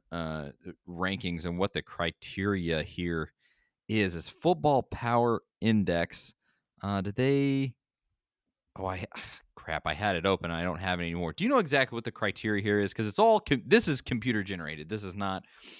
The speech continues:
voted upon by human beings. Um, but I know it, it's some amalgamation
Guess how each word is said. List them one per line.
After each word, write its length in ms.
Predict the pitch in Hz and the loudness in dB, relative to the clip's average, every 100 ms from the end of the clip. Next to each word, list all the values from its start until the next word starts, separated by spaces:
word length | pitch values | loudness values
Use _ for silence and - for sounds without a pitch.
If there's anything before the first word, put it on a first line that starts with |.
| - - | -18 0
voted 300 | 131 147 135 | 6 6 6
upon 380 | 123 127 123 120 - _ - | 4 4 4 0 -8 _ -2
by 340 | 92 95 92 - | 2 4 2 -4
human 320 | - 107 98 87 | -4 -2 0 2
beings. 600 | 117 117 110 107 - - _ _ _ _ - | 4 4 4 0 -4 -18 _ _ _ _ -4
Um, 400 | 92 87 87 - 98 | -2 0 -2 -8 -4
but 120 | 95 | 0
I 100 | 101 | 2
know 240 | 107 104 | 2 2
it, 80 | - - | 0 -4
it's 300 | 90 - - | -6 -8 -10
some 240 | - 160 175 | -4 0 0
amalgamation 1000 | 135 113 104 101 101 98 - 101 95 | 2 2 0 0 -2 -2 -4 -4 -4